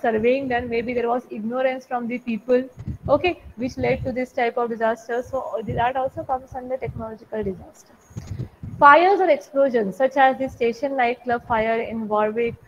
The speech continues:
Rhode Island, that was caused by pyrotechnic malfunction, are also examples of technological disaster.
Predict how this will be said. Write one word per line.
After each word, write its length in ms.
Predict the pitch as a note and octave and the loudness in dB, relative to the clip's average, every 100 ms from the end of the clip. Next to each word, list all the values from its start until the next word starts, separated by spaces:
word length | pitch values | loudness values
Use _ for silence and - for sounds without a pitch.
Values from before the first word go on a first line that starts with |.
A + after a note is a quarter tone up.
| - - | -18 -8
Rhode 240 | A3 A#3 C4 | -2 2 2
Island, 440 | - A3+ A3+ A#3 | 2 0 0 -2
that 120 | G#3+ | -4
was 260 | G#3 G#3 - | -2 -4 -4
caused 300 | A3 A3+ G#3+ | -2 0 0
by 240 | G#3+ A3 A3 - - - | 0 0 -2 -12 -12 -2
pyrotechnic 580 | A#3 B3 A3+ - A3 | 0 0 -4 -8 -12
malfunction, 840 | A3 G#3+ G#3 G#3+ A3+ A3 - A#3 A3+ - _ - | -6 -2 -2 -2 -8 -10 -12 -10 -10 -12 _ -4
are 160 | A3+ B3 | -2 0
also 360 | B3+ D4+ D4+ | 2 2 2
examples 720 | E4+ B3+ A3 A3 A3 A#3 A3+ - | -2 -2 -4 -4 -6 -6 -6 -2
of 160 | C4 D4 _ _ - | -4 -4 _ _ -8
technological 760 | G#3+ A3 A3+ A3 A3+ A#3+ C#4+ | -8 -2 0 0 -2 0 0
disaster. 560 | B3+ F#3+ F3 F3+ - - | 2 0 -2 -4 -8 -18